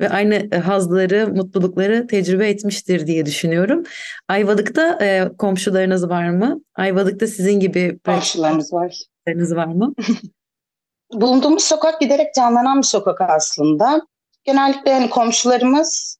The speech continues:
Speaker 2: e, evet kafeler var, işte meyhaneler var. Onlar zaten bizi biliyor, destekliyor. Onun dışında, e, evet bağımsız sanatçılar var Ayvalık'ta. Bağımsız olmayan galerilerle çalışan sanatçılar var. Hepsinde yol düşüyor. Orada,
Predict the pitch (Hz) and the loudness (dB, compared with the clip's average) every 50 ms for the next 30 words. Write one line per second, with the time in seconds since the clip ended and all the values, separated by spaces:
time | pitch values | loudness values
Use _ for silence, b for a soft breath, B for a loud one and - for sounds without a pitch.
0 | - - 302 269 269 262 277 339 302 269 254 202 202 - - 240 233 - 240 214 | -4 0 2 2 4 4 4 2 2 2 2 0 -2 -2 -2 -2 0 2 2 2
1 | 208 190 185 175 160 147 156 151 156 160 175 180 - - - - - - - - | 4 4 2 2 0 0 0 2 2 2 2 0 -2 -4 -4 -2 -4 -2 0 0
2 | 190 202 202 202 202 208 202 202 202 202 208 202 202 202 170 160 160 170 196 220 | 2 2 2 0 0 0 0 0 2 2 2 2 2 2 2 2 2 4 2 2
3 | 247 214 196 190 190 190 185 - 202 202 202 214 190 180 170 165 156 175 170 170 | 2 0 0 2 2 0 2 0 0 -2 0 0 0 0 0 -2 -2 -2 -2 0
4 | 156 156 156 170 175 175 175 - - 185 180 - - 190 214 294 269 262 262 247 | 2 2 2 2 0 0 -2 -2 -4 -4 -4 -2 0 0 2 4 4 4 4 4
5 | 240 - 202 240 226 214 262 277 269 - B B B B B B _ _ _ _ | 4 2 2 2 2 2 2 0 0 -6 B B B B B B _ _ _ _
6 | _ - 208 202 202 - - 240 240 240 - - 202 208 208 196 - 233 220 - | _ -2 0 2 2 2 2 0 0 -2 -2 0 0 2 2 2 0 -2 -2 0
7 | 220 196 196 196 - 202 202 196 190 190 190 180 185 180 180 185 180 165 170 147 | 0 2 2 0 0 0 2 2 2 2 2 2 2 2 2 2 2 0 0 -2
8 | 143 147 - _ - 139 135 143 143 - - 165 170 165 - - 202 180 175 175 | -4 -6 -8 _ -2 0 2 2 0 -2 -2 -2 -2 -2 -2 0 0 0 2 2
9 | 170 175 175 160 170 165 170 170 170 170 165 165 165 170 - - 170 151 151 - | 2 2 2 0 0 2 2 2 2 2 2 2 2 0 0 0 0 2 2 0
10 | 170 165 - - 180 170 156 156 - - 156 143 135 139 139 139 147 202 269 320 | 0 0 0 0 0 0 0 0 0 0 0 2 2 2 2 2 2 0 0 0
11 | - - - _ _ _ _ _ _ _ _ _ _ 277 285 269 - - 254 240 | -4 -6 -8 _ _ _ _ _ _ _ _ _ _ -4 -2 -2 0 0 2 2
12 | 240 233 233 220 196 202 - - - 220 196 180 165 - 185 190 185 160 185 180 | 4 4 4 2 2 0 0 0 2 2 2 2 2 2 2 2 0 2 2 2
13 | 180 180 - | 2 0 0